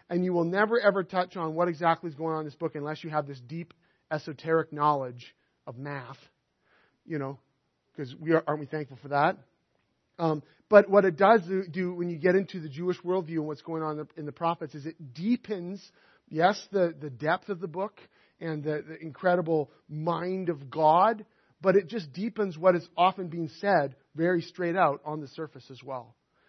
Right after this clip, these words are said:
And so, uh, yes, the numbers are significant, but I think we need to be careful that we don't ascribe to them values that aren't within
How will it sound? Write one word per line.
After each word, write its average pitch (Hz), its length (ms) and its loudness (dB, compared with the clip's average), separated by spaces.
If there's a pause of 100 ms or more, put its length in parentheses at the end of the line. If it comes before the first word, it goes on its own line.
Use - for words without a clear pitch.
(180)
And 143 240 -12
so, 139 420 -6
uh, 139 180 -6
yes, 175 280 0
the 185 80 -6
numbers 175 240 -8
are 156 60 -16
significant, 165 560 -12
but 156 80 -10
I 139 40 -10
think 139 140 -14
we 151 80 -12
need 143 80 -14
to 131 60 -20
be 143 100 -16
careful 151 420 -10 (200)
that 156 140 -2
we 151 140 -6
don't 165 260 -2
ascribe 160 600 2
to 170 80 -12
them 143 320 -10 (300)
values 160 640 0
that 160 180 -4
aren't 170 320 -2
within 160 540 -8